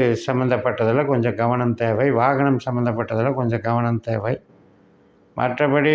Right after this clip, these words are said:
தொழிலுக்கும் உற்பத்தி சார்ந்த தொழில், மற்ற கம்யூனிகேஷன் சார்ந்த தொழில், மூளை உழைப்பு சார்ந்த ஸ்மார்ட் ஒர்க்கு அனைத்திலுமே இனிமையாக நாள் செல்லும், நன்றாக இருக்கும்.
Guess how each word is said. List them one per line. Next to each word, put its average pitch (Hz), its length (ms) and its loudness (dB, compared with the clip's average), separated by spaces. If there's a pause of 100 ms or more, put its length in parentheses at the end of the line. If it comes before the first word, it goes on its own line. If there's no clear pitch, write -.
(160)
தொழிலுக்கும் 139 640 4
உற்பத்தி 135 460 0
சார்ந்த 131 320 2 (120)
தொழில், 127 300 2 (100)
மற்ற 123 220 -4 (1200)
கம்யூனிகேஷன் 135 680 2
சார்ந்த 123 400 0
தொழில், 123 580 0 (220)
மூளை 139 300 2
உழைப்பு 123 360 2
சார்ந்த 127 400 0
ஸ்மார்ட் 135 540 -2
ஒர்க்கு 127 320 0
அனைத்திலுமே 135 840 0 (520)
இனிமையாக 139 640 2
நாள் 123 400 0
செல்லும், 117 540 -2
நன்றாக 113 440 0
இருக்கும். - 340 -6